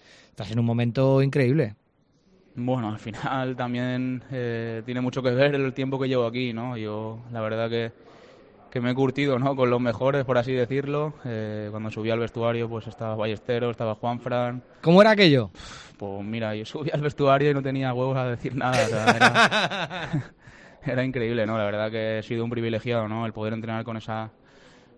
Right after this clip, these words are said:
Speaker 2: con esa gente, eh, pues te ayudaba y aprendías muchísimo, ¿no? A día de hoy, pues, eh, soy el jugador que soy gracias a haber, a haber compartido vestuario con, con gente como, como esa.
Speaker 1: ¿Sientes que eso se, se está perdiendo un poquito de, de las generaciones que vienen por detrás, eh?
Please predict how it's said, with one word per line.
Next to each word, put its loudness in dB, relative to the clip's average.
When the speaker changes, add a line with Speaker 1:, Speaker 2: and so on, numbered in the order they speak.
Speaker 2:
con -4
esa 0
gente, -4
eh, -4
pues -12
te -10
ayudaba -2
y -4
aprendías -6
muchísimo, -8
¿no? -10
A -10
día -2
de -2
hoy, -4
pues, -12
eh, -10
soy -6
el 2
jugador 2
que 0
soy -2
gracias -4
a -6
haber, -10
a -10
haber -8
compartido -2
vestuario -4
con, -8
con -6
gente -6
como, -8
como -10
esa. -12
Speaker 1:
¿Sientes 2
que -2
eso 0
se, 0
se -6
está 0
perdiendo 4
un 0
poquito 0
de, 4
de 2
las 4
generaciones 0
que 0
vienen 2
por 0
detrás, 0
eh? -2